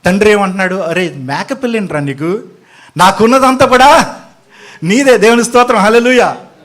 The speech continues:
ఇక్కడున్న ఈ మందలన్నీ నీ కదా,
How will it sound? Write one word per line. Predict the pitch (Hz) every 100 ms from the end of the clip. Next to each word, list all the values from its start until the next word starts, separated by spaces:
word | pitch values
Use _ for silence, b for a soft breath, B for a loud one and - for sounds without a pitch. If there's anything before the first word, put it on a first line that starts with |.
| - - B B B
ఇక్కడున్న | 196 240 262
ఈ | 277 247
మందలన్నీ | 208 226 277 294 311
నీ | 285 294
కదా, | 269 202 202 330 403